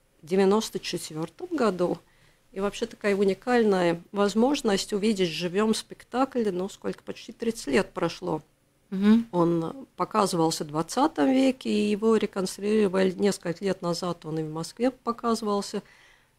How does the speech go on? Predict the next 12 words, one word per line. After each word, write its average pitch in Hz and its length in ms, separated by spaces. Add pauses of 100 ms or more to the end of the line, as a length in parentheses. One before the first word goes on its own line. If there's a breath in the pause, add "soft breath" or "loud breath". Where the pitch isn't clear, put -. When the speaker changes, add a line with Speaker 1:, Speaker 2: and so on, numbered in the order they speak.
(1600)
Speaker 1:
В - 380
этом 247 320
году 202 320
в 269 60
фокусе, 226 760
там 196 240
всегда 202 300
есть 190 300
в - 20
этом 190 260
фестивале 202 580
фокус, - 840